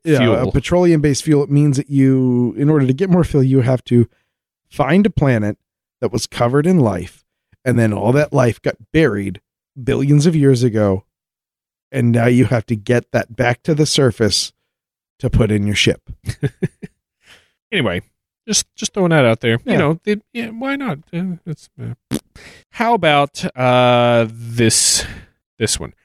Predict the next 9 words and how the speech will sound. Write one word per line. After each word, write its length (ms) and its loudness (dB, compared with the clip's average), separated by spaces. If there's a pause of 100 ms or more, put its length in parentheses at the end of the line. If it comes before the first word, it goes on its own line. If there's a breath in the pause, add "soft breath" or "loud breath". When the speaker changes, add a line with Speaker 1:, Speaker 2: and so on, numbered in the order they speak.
(480)
Speaker 2:
It 180 2
was 420 2
a 300 2
large 800 -2 (300)
owl 600 2 (460)
sitting 400 0
in 60 4
a 60 2
tree, 500 0